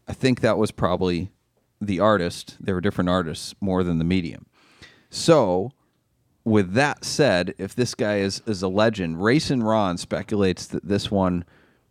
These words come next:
will pull an easy two hundred fifty grand on B A T.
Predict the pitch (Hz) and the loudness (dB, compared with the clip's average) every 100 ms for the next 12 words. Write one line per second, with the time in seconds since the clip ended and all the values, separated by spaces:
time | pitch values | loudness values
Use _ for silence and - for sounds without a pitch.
0 | _ - 101 98 - 117 107 92 - 107 | _ -2 0 0 0 2 4 2 0 0
1 | 110 101 95 - 104 98 92 87 - 95 | 0 -2 -4 0 2 2 -2 -2 -6 -6
2 | 90 87 90 85 82 82 92 _ - 87 | -4 -2 -2 -2 -2 -6 -8 _ -4 -2
3 | 80 76 - 65 92 | -2 -4 -6 -8 -8